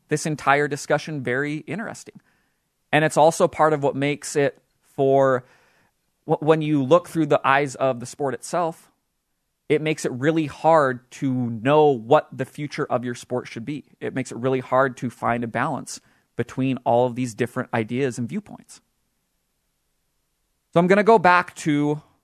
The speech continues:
a quote from Jeff Passan when it comes to baseball in its present day, that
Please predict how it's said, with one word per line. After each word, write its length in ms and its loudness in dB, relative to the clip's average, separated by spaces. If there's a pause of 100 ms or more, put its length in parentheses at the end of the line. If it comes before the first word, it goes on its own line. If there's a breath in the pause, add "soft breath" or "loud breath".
(400)
a 60 -4
quote 280 2
from 140 -6
Jeff 200 -4
Passan 400 -8 (420)
when 120 0
it 60 -6
comes 260 -4
to 120 -4
baseball 560 -2 (200)
in 120 -2
its 120 -4
present 320 -2
day, 260 -6
that 200 0